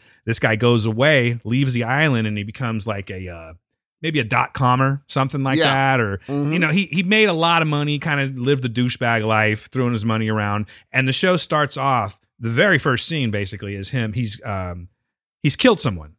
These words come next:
Speaker 1: in an accident. He was drunk
Speaker 2: Yeah.
Speaker 1: driving and he killed this girl. And it starts off, you know, he, he ends up going to prison for four years. And trust me, I'm really not ruining anything when I say this.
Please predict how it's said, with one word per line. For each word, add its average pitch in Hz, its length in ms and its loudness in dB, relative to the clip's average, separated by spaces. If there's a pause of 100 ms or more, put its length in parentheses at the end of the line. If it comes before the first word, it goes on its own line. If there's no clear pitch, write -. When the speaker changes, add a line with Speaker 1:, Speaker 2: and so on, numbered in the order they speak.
Speaker 1:
in 113 140 0
an 113 80 4
accident. 123 500 0
He 110 80 -4
was 104 100 0
drunk 117 280 4
Speaker 2:
Yeah. 113 80 4
Speaker 1:
driving 107 200 4
and 101 80 0
he 107 60 2
killed 123 240 0
this 107 160 -2
girl. 90 340 -8 (360)
And 127 120 2
it 127 100 0
starts 165 340 0
off, 185 240 2
you 160 60 -2
know, 143 60 0
he, 143 140 2
he 151 180 -2
ends 143 120 2
up 139 80 -2
going 131 160 2
to 120 60 -2
prison 202 400 4
for 113 140 -4
four 104 280 0
years. 92 360 -4
And 101 160 -6
trust 127 280 0
me, 135 80 0
I'm 131 120 2
really 165 160 2
not 104 180 0
ruining 101 220 2
anything 95 320 -2
when 85 120 -8
I 80 60 -8
say 98 200 -4
this. 85 220 -10